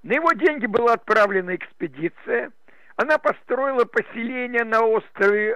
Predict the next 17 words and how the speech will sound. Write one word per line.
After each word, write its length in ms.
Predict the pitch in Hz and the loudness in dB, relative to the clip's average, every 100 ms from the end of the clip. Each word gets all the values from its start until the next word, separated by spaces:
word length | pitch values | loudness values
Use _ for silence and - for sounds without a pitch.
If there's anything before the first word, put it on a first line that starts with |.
| - | 0
Роанок, 760 | 214 214 202 196 190 175 139 | 2 4 6 4 0 -6 -2
это 180 | 233 233 | -4 -4
неподалёку 640 | 196 185 143 160 202 233 196 | -8 -6 -4 -4 -2 -4 -4
от 100 | 147 | -6
берега 440 | 127 202 208 165 | -2 0 0 0
нынешней 520 | 156 170 165 - 160 - | -4 -6 -8 -10 -12 -8
Северной 420 | 160 143 139 139 | -6 -6 -6 -8
Каролины. 540 | - 139 131 95 - - - - - - - - - - - - - | -4 -4 -4 -8 -14 -20 -20 -20 -20 -20 -20 -20 -20 -20 -20 -20 -10
На 100 | 254 269 | 0 0
следующий 460 | - 320 302 - 269 | 2 0 0 -8 -10
год, 280 | 175 220 214 | 0 0 0
в 60 | - | -8
тысяча 340 | 262 - 220 | -12 -12 -12
пятьсот 420 | - - 220 214 | -8 -4 -2 -4
восемьдесят 680 | 175 233 208 202 180 156 170 | -4 -2 -2 -2 -6 -6 -8
шестом 380 | 180 - - 196 | -12 -6 -2 -2
году, 360 | 156 117 - | -2 -6 -8